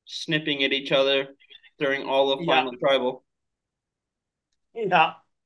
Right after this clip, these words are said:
Speaker 1: And so this auction, the last one ends, and this leads up to my favorite auction moment ever is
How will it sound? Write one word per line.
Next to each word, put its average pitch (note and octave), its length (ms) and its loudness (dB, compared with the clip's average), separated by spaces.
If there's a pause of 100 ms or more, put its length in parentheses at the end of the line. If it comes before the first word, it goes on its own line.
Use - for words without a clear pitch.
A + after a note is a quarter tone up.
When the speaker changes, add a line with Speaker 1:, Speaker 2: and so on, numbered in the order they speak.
(120)
Speaker 1:
And D#3+ 220 2
so D#3 300 4
this F3 260 2
auction, D#3+ 580 2 (180)
the D3+ 100 2
last D3 420 4
one D3+ 200 0
ends, C3+ 500 -2
and C#3+ 420 -4 (300)
this D#3 340 0 (180)
leads D3 360 2
up C#3 180 2
to D#3 100 -4
my C3 200 2
favorite C3+ 460 0
auction B2+ 420 -4
moment A#2+ 300 -4
ever A2+ 440 -2 (500)
is B2+ 580 2